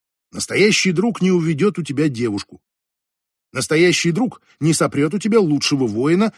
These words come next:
World of Warcraft. Вот как-то так. Допустим, у тебя есть лучший друг,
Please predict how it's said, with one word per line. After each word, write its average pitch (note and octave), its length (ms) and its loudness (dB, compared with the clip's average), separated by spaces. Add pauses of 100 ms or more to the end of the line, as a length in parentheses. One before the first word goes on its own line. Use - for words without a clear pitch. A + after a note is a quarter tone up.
(120)
World C#3 560 0
of A#2+ 200 0
Warcraft. A2 580 -8 (680)
Вот F#3 280 -2
как-то G#3+ 340 -4
так. - 480 -10 (920)
Допустим, C4 460 4
у A3+ 40 4
тебя F#3 200 2
есть G3+ 480 0
лучший F#3 400 -2
друг, B2+ 320 -6